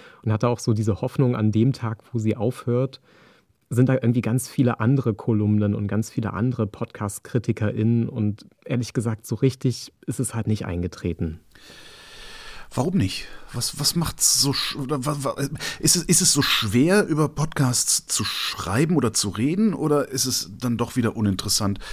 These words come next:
Speaker 2: und es hat noch gar keinen Hype gegeben, obwohl wir jahrelang schon sagen, es gäbe einen Hype?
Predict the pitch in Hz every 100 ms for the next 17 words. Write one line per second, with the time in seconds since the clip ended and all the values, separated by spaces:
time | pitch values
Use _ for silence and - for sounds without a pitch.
0 | - - 101 107 107 104 - 95 117 107
1 | 95 101 104 110 - 101 107 123 117 92
2 | 104 104 98 95 98 98 104 95 98 98
3 | 98 101 92 92 - 90 87 82 87 85
4 | 85 82